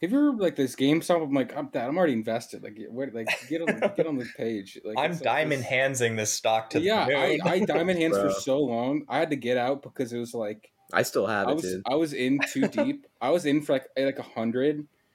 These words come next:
Speaker 1: and I had, like, half a stock or something, and it was just, like, up at three hundred. I'm like, "I have to sell. Like, I can't.
Speaker 2: <laughs>
Speaker 1: This is too ridiculous." I
Speaker 2: I
Speaker 1: still have Dogecoin. I'm, like, down, like, fifty bucks on Doge, so I'm still,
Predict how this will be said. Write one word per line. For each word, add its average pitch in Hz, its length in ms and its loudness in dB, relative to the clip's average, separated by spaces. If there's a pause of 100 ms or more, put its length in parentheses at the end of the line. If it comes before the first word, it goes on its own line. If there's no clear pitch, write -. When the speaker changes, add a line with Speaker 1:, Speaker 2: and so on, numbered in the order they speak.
(240)
Speaker 1:
and 110 100 -2
I 127 60 0
had, 127 180 0
like, 113 380 0 (180)
half 120 320 -2
a 113 60 -10
stock 113 320 -4
or 135 40 0
something, 151 480 0 (300)
and 127 80 4
it 143 40 8
was 147 140 4
just, 151 200 -4
like, 135 260 2 (100)
up 127 180 2
at 147 100 -4
three 131 160 0
hundred. 139 140 4
I'm 127 40 2
like, 117 160 -6
"I 131 100 2
have 110 280 -4
to 110 80 -14
sell. - 300 -6
Like, 104 140 -12
I 117 60 -4
can't. 113 420 -6 (100)
Speaker 2:
<laughs> - 580 -4
Speaker 1:
This 147 160 -4
is 147 120 -8
too - 180 -2
ridiculous." 107 640 -4
I 127 200 2
Speaker 2:
I 135 60 4
Speaker 1:
still 135 240 2
have 160 220 0
Dogecoin. 117 600 -2 (200)
I'm, 151 140 2
like, 185 180 2
down, 139 220 2
like, 123 180 -2
fifty 131 220 0
bucks 113 300 -2
on 107 120 -8
Doge, 101 300 -6
so 110 80 -4
I'm 131 100 -2
still, 113 460 -2